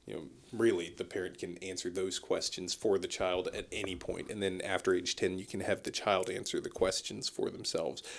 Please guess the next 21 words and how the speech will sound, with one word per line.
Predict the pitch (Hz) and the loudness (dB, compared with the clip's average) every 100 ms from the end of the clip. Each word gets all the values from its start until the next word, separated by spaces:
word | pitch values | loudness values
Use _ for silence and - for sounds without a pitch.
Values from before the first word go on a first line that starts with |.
| - | 2
Now, | 107 | 6
a | 104 | 6
degree | 95 110 110 | 4 4 4
of | 92 | 6
literacy | 95 98 101 - 113 | 2 4 4 4 4
is | 101 | 2
required | 110 - 98 113 120 | 4 6 8 8 6
for | - | 4
these | 113 113 - | 2 2 0
children | - 127 117 117 117 | 2 6 8 8 6
to | 113 117 107 104 - - - - | 4 4 4 2 -2 -12 -10 0
answer | 101 98 117 | 2 6 4
the | 110 | 8
questions | 117 110 - 117 113 | 8 8 6 2 2
themselves, | 110 - 107 104 | 4 6 6 6
and | 92 | 6
I | |
haven't | 104 95 87 | 6 4 4
found | 92 87 | 4 4
that | - | 4
they're | 92 | 2